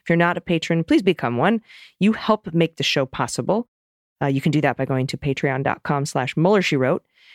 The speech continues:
It's l-, three bucks a month, y'all, thirty-six bucks a year. And if you are at the five dollar a month level, you will also get the Jack podcast ad-free. So it's a super, super sweet deal.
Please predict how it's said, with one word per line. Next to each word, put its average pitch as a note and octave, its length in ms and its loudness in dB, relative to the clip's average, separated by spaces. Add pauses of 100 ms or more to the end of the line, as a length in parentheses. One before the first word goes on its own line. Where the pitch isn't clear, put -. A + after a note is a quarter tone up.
(220)
It's - 180 -6
l-, F#3+ 220 -2
three A#3+ 180 2
bucks - 460 -2 (240)
a D3+ 40 0
month, D#3+ 460 -2 (220)
y'all, B2+ 400 -2
thirty-six D#3 420 0
bucks - 300 -2
a D3+ 40 2
year. B2+ 260 0 (480)
And E3+ 120 4
if F3 120 0
you E3 200 2 (200)
are D3+ 120 2
at C#3+ 120 0
the C3 80 -6
five B3 360 0
dollar A#2+ 280 -2
a A#2+ 80 -4
month B2 280 -6
level, - 400 -2 (220)
you G3 100 2
will G#3 140 2
also F#3 240 0
get G#3+ 220 -4
the B3 80 -2
Jack C4 360 -2
podcast - 680 -4
ad-free. C#3 560 -4 (500)
So B2 360 -2 (180)
it's D3+ 160 -6
a C3+ 60 -2 (220)
super, E3 400 -2
super D#3+ 460 -4
sweet - 240 -6
deal. G#2 340 -8